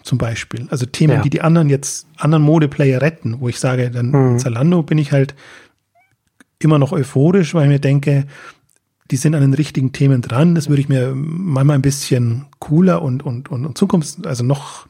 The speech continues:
Speaker 1: noch extremer wünschen. Aber so an den Basics
Speaker 2: Hm.
Speaker 1: s-, sind sie dran und, und, und haben sozusagen quasi, also bauen das schön optional auf, dass du sagst, okay, wenn das eine nicht funktioniert, kann ich in das andere reingehen und,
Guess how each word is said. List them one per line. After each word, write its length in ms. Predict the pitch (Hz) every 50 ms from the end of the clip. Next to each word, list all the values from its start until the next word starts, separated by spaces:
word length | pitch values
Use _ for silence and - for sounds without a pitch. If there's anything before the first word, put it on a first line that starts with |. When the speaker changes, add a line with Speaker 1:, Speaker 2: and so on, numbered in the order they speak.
| _
Speaker 1:
noch 120 | - - -
extremer 560 | 185 143 - - - 139 170 208 202 196 156
wünschen. 380 | 156 180 202 - - 214 185 - - - - -
Aber 120 | - 143 139
so 80 | 147
an 80 | 143 135
den 120 | 139 131
Basics 680 | 123 135 165 226 202 - 131 123 - - - - - - _ _ _
Speaker 2:
Hm. 320 | - 151 151 139 131 - - - - _ _ _
Speaker 1:
s-, 200 | - - - - - - -
sind 180 | - 165 170
sie 100 | 165 156
dran 360 | 143 - 131 120 143 170 190 196
und, 260 | 190 156 143 151 -
und, 260 | - 143 139 139 139 - - - - - _ _
und 400 | - 151 147 143 143 - - - _ _ _ _ _ -
haben 240 | - 147 147 156 147
sozusagen 320 | 143 147 139 147 147 139
quasi, 440 | 139 156 139 131 139 151 147 - - _ -
also 200 | - - - 139 139 - -
bauen 220 | - 147 143 156
das 200 | 151 139 - - - - - - - -
schön 260 | - - 165 156 185
optional 560 | 170 139 - - 165 143 139 139 143 151 -
auf, 260 | - - 123 143 143
dass 140 | - 139 -
du 60 | 135
sagst, 280 | 123 135 127 - - -
okay, 220 | 139 - 165 151
wenn 80 | 143 127
das 100 | 120 -
eine 180 | - 156 151 160
nicht 120 | 156 143
funktioniert, 420 | - 170 143 - - 143 143 139 139
kann 120 | - 139
ich 60 | 120
in 40 | 127
das 140 | 123 113 -
andere 260 | - 151 143 143 139
reingehen 420 | 135 131 135 135 131 - 131 127
und, 200 | 127 120 117 -